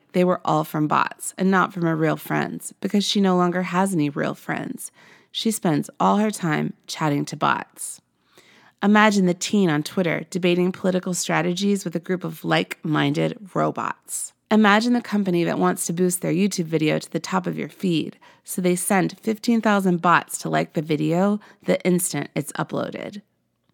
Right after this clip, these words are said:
Imagine the Facebook armchair warrior battling conversant A I. It's all happening. I bet there's a bot reading this post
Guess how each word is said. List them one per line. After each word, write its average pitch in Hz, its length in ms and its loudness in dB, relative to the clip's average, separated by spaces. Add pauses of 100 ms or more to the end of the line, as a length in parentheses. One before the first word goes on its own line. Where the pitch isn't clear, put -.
(360)
Imagine 180 380 4
the 214 80 4
Facebook 214 760 0
armchair 190 460 2
warrior 180 540 0 (300)
battling 190 500 4 (140)
conversant 160 760 0
A 156 180 -2
I. 131 380 -4 (800)
It's 220 180 0
all 190 160 4
happening. 147 720 -4 (1000)
I 214 120 2
bet 233 200 4
there's 277 200 4
a 269 40 4
bot 170 380 2
reading 180 360 4
this 170 180 0
post 151 480 -2